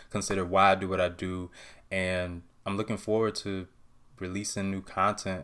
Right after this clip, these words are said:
and allowing for this, the gift shop, this podcast, this whole platform and movement to really birth and become more and everything. And if you're watching the video version, I'm moving my hands all, you know, uh,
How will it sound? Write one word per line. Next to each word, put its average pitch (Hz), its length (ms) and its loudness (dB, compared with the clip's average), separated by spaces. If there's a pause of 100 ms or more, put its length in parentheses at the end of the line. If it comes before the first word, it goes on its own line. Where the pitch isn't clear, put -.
(160)
and 92 180 -2
allowing 98 440 4
for 98 180 -2
this, 107 560 0 (260)
the 104 120 -4
gift 113 280 2
shop, 113 440 4 (240)
this 98 100 -6
podcast, 104 840 4
this 95 160 -6
whole 110 200 4
platform 95 500 2
and 87 80 -6
movement 87 420 -6
to 90 140 -8
really 95 460 -2 (520)
birth 117 260 8 (180)
and 98 140 -2
become 110 420 2
more 104 400 2
and 95 120 0
everything. 104 360 -2
And 107 100 -4
if 104 100 -4
you're 135 80 2
watching 139 260 6
the 113 60 -2
video 120 260 4
version, 110 320 4
I'm 107 120 4
moving 107 200 0
my 92 140 4
hands 113 420 0
all, 101 280 2
you 110 120 -2
know, 87 260 -2 (720)
uh, 98 360 8